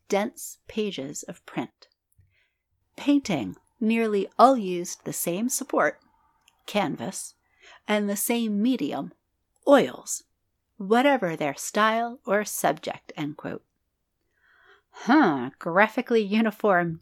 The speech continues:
dense pages of print that are entirely without illustration? This makes me think of some discharge instructions I saw once. Anyhow, moving on. They describe how, as monomodality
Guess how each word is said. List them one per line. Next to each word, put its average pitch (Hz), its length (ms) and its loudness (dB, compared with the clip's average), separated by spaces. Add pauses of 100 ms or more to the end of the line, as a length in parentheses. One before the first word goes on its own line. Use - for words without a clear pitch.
(120)
dense - 320 0
pages 180 560 -4
of - 260 -12
print - 540 0 (100)
that 175 180 2
are 156 220 0
entirely 202 680 2
without 196 420 -2
illustration? 180 760 -4 (680)
This 165 340 -6
makes 175 280 -8
me 220 100 0
think 226 240 -6
of 226 80 -2
some 226 300 -2 (320)
discharge 254 500 4
instructions 190 580 -4
I 175 140 0
saw 160 260 0
once. - 440 -8 (420)
Anyhow, 160 440 4 (360)
moving 214 260 0
on. 170 220 -6 (1120)
They 320 120 6
describe 214 480 2
how, 170 440 0 (100)
as 170 340 -2 (180)
monomodality 170 1600 0